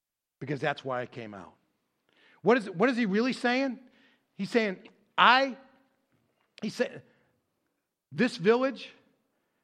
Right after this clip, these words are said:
they already have enough evidence to believe whether I'm God's son or not. I didn't come to fix every problem. I didn't come to heal every pain. I came to live my life in such a way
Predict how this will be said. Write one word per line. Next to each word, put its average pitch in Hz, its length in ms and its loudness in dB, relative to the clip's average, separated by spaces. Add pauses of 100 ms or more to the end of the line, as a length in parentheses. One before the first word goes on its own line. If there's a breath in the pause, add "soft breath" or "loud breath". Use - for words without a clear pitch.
(120)
they 208 240 2
already 196 240 4
have 170 200 0
enough 151 280 -6
evidence 123 640 -8 (1900)
to 143 80 -10
believe 143 340 -6
whether 131 220 -6
I'm 120 140 -10
God's 120 260 -6
son 117 220 -12
or 98 40 -18
not. 95 280 -20 (640)
I 165 120 0
didn't 214 200 -4
come 185 260 -4
to 143 120 -12
fix - 320 -12
every 135 200 -4
problem. 110 480 -8 (920)
I 151 120 -2
didn't 185 200 -4
come 165 200 -6
to 131 80 -12
heal 165 360 -6
every 127 220 -8
pain. 98 440 -12 (1000)
I 180 160 4
came 185 400 -4
to 151 220 -6 (100)
live 165 260 -2
my 180 160 -2
life 139 360 -4
in 120 80 -14
such 160 280 -6
a 175 80 -2
way 120 360 -8